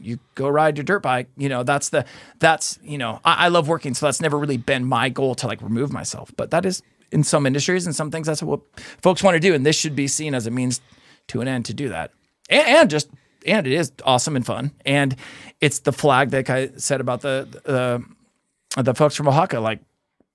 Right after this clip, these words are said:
this is the flag that you fly. You work your ass off to build a business.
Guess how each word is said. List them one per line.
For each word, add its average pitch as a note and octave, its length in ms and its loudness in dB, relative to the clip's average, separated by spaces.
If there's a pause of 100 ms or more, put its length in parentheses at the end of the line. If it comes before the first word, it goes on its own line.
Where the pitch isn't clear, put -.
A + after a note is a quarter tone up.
(240)
this C#3+ 240 0
is F3 100 -6
the F#3 80 2
flag C#3+ 280 0
that - 160 -10
you - 40 -10
fly. A#2+ 340 -4 (440)
You D3+ 200 0
work E3 220 2
your D3+ 180 -2 (100)
ass D3 320 4
off A#2+ 220 -6
to - 80 -6
build A2 200 -6
a - 40 -10
business. - 520 -10